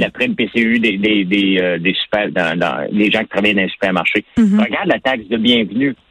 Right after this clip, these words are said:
Speaker 1: On a mis ça temporairement en mille neuf cent soixante-seize, je pense.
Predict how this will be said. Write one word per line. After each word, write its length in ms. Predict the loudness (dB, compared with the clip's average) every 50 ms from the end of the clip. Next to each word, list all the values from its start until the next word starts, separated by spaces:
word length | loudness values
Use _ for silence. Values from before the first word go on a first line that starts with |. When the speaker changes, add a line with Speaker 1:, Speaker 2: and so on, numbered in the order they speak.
| _ _ _ _
Speaker 1:
On 160 | -2 0 2 4
a 40 |
mis 140 | 4 2 2 0
ça 80 | -2 -2
temporairement 580 | 0 -2 -2 0 0 0 0 0 0 0 -2 -2
en 140 | 0 0
mille 200 | 2 2 2 4
neuf 140 | 2 2 0 -2 -2
cent 380 | -2 0 0 0 -2 -2 -4 -8 -12 _ _ _ _ _ _ _ -16
soixante-seize, 800 | -8 -6 -4 -2 -2 0 0 -2 -2 0 -2 -2 0 -2 0 0
je 60 | -2 -2
pense. 280 | -2 -2 -4 -4 -4